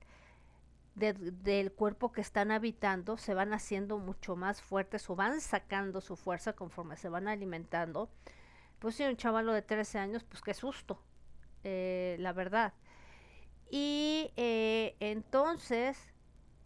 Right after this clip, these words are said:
pues mandan a llamar a dos sacerdotes, uno jesuita, y entonces, pues ahí empiezan con el Vía Crucis.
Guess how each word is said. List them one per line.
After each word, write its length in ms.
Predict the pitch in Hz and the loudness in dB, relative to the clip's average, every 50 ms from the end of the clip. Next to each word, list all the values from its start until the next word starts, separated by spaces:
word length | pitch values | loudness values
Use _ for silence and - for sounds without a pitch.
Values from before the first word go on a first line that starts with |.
| - - | -8 -2
pues 440 | 220 214 220 214 202 - - - 196 214 | 0 2 2 2 0 -4 -8 -14 -12 -10
mandan 580 | 247 233 208 208 220 247 320 339 349 339 311 | -8 -6 -2 0 2 2 2 4 2 2 4
a 60 | 285 247 | 2 0
llamar 420 | 220 220 214 220 226 269 349 392 - - 240 - - - - - - - - - - - - - - - - - - - - - - - | 2 0 0 2 2 2 2 2 0 -6 -14 -16 -18 -20 -20 -20 -18 -18 -20 -20 -20 -20 -18 -18 -18 -18 -18 -20 -20 -20 -20 -12 0 2
a 140 | 208 208 | 4 4
dos 160 | 202 226 - - | 6 4 4 4
sacerdotes, 800 | - 262 - - 254 233 214 214 208 202 - - 240 240 - - | 2 0 2 2 2 2 2 2 0 0 0 -2 -4 -4 -4 -6
uno 240 | - 214 214 214 220 | -6 -2 0 0 0
jesuita, 760 | 214 - 202 - - 202 190 190 185 - - - 208 262 - - - - - - - - - - - - - - - - - - - - - - - - | 0 0 -2 -2 -2 -2 -2 -2 -2 -2 -2 0 0 0 0 -4 -10 -20 -20 -20 -20 -20 -20 -20 -20 -20 -18 -18 -18 -20 -18 -18 -18 -18 -18 -18 -12 -2
y 140 | 208 226 233 | 2 4 4
entonces, 840 | 226 214 - - 247 254 285 311 - - - 262 285 320 302 - - - - | 4 4 4 4 6 6 6 4 2 0 2 4 4 4 2 0 -4 -10 -2
pues 500 | 220 214 202 196 185 - - - - - - | 0 2 2 4 4 2 0 0 -2 -4 0
ahí 280 | 214 208 208 220 254 | 2 2 4 2 0
empiezan 500 | 285 294 - - 381 466 427 - 381 277 | -2 -4 0 2 4 4 4 4 2 0
con 220 | 226 - 226 226 220 | 2 0 0 0 0
el 100 | 202 196 | 0 0
Vía 180 | 196 208 185 | 0 -2 -2
Crucis. 640 | - 208 180 175 - - - - - - - - | -2 -4 -8 -8 -10 -14 -16 -16 -16 -16 -18 -18